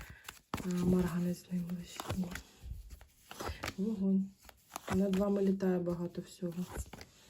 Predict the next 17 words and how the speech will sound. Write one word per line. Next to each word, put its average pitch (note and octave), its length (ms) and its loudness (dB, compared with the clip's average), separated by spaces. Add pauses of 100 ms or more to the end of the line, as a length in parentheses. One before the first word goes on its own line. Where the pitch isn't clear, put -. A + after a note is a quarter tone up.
(380)
Біля G3 240 6
води F#3 340 6
щось F#3 260 -2
також. F3 720 -6 (180)
З F3+ 140 0
водою F#3 380 6
щось F#3 220 -10
пов'язане F3+ 560 2
падає. F3+ 600 -2 (1300)
По G3+ 120 0
військовим, F#3 540 2
кажуть, E3 400 -6 (300)
смерть G3+ 340 2
військових F3+ 720 -2 (480)
у F#3 100 0
вас F3 360 -6 (380)
десь. F3+ 440 -6